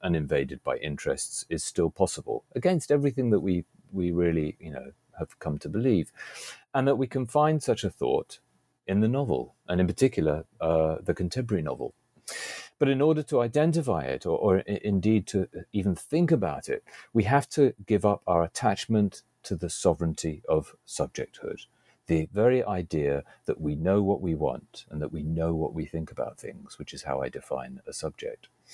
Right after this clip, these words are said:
Perhaps the novel suggests what we think we want is not what we actually want. Perhaps our desires are, are, are something very different from what we are constantly told they are.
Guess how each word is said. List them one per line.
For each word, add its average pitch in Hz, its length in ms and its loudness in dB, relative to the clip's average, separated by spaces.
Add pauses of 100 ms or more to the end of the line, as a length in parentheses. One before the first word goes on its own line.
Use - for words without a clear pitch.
(300)
Perhaps - 460 4
the 117 120 0
novel 107 240 6
suggests 104 520 2
what 87 180 4
we 98 80 0
think - 520 0 (240)
we 78 140 0
want 65 500 -6
is 85 160 -2
not 76 200 0
what 87 200 -4
we 107 160 -2
actually 143 360 0
want. 113 360 -8 (360)
Perhaps 104 320 2
our 113 120 8
desires 110 640 2
are, 98 280 4
are, 92 200 -2
are 95 80 -2
something 95 340 0
very 95 220 4
different 104 500 0
from 82 160 -4
what 80 140 -2
we 87 100 -4
are 85 120 0
constantly 87 480 -6
told 135 340 0
they - 140 -4
are. 67 140 -6